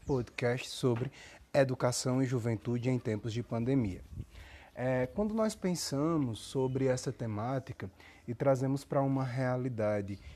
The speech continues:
é, a qual somos inseridos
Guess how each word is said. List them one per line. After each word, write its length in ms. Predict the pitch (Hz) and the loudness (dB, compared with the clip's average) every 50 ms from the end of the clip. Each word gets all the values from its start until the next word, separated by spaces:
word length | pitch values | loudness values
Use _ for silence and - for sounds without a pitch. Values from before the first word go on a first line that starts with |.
| - - - - | -18 -20 -18 -14
é, 260 | 110 107 104 101 - - | -10 -10 -8 -8 -8 -6
a 100 | 117 120 | -6 -6
qual 460 | 117 - - 127 117 120 127 135 131 - | -6 -2 -2 0 0 0 0 -2 -4 -8
somos 1000 | - - - - 135 120 120 120 123 120 120 120 120 120 113 - - - - - - - - - - - - | -14 -16 -10 -6 -4 -4 -4 -4 -4 -4 -4 -4 -4 -6 -6 -8 -12 -16 -16 -18 -20 -20 -20 -20 -20 -10 -8
inseridos 1000 | 147 131 - - - 147 143 127 127 135 156 160 143 117 113 107 98 - - - | -6 -4 -4 -2 0 0 0 2 0 0 -2 -2 -4 -6 -6 -8 -8 -12 -18 -20